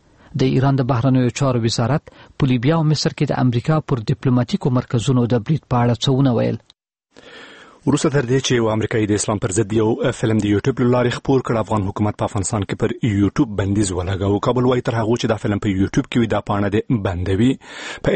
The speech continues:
Speaker 2: انټرنیټ کې چې کله یو څه خپریږي، هغه له بېلابېلو لارو کتل کېدای شي. د افغان حکومت د پرېکړې مسله، د دغې پرېکړې مسله د کمپیوټر له متخصص اسرار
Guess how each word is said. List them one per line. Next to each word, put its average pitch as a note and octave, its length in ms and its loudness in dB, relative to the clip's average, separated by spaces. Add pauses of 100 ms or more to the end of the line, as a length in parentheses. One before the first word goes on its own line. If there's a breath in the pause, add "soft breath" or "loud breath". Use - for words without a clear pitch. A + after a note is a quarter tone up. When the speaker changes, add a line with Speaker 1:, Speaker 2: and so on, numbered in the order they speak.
Speaker 2:
انټرنیټ D#3 340 0
کې D3+ 100 -2
چې - 140 -6
کله C#3 160 2
یو B2 80 0
څه - 160 -8
خپریږي، A2+ 420 0
هغه G2 160 -2
له G2+ 140 -2
بېلابېلو G#2+ 460 2
لارو G2+ 260 -2
کتل G2 240 -4
کېدای F#2+ 300 0
شي. G#2+ 120 -2 (460 loud breath)
د B2 100 2 (120)
افغان C3 220 0
حکومت A#2+ 300 -2
د A#2 100 -4
پرېکړې G#2 260 0 (100)
مسله، F#2 280 -6 (300)
د - 0 -
دغې C3 300 0
پرېکړې C3+ 220 0 (100)
مسله A2+ 180 -2
د A2+ 160 -4
کمپیوټر B2+ 500 0
له C3+ 80 2
متخصص C3 540 -2
اسرار A#2+ 500 0